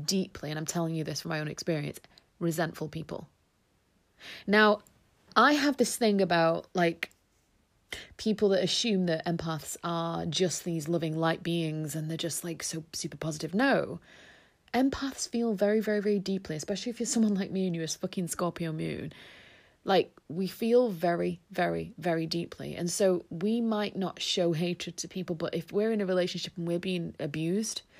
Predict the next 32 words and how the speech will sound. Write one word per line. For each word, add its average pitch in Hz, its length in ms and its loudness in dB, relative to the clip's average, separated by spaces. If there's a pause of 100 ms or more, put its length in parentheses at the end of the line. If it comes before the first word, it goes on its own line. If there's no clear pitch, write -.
(260)
there's 196 120 4
gonna 254 220 2
be 214 160 0
resentment 175 480 0
there. 151 380 -6 (640)
There's 175 160 -2
gonna 226 180 4
be 180 300 0
resentment. 175 420 0
What 196 160 0
is 208 140 0
resentment? 175 420 -2
It's - 120 -6
basically, 196 500 2 (100)
basically 214 400 2
saying, 156 540 0 (100)
"I 175 80 4
like 165 400 0
you, 190 160 2
but - 180 -6
deep - 180 -6
down 151 200 -6
I 135 60 -6
hate 139 320 -6
you." - 140 -12 (800)
That 226 280 4
is 208 180 0
what 190 220 0
I 170 120 2
believe 170 380 -2
every 175 240 0
codependent 165 720 -2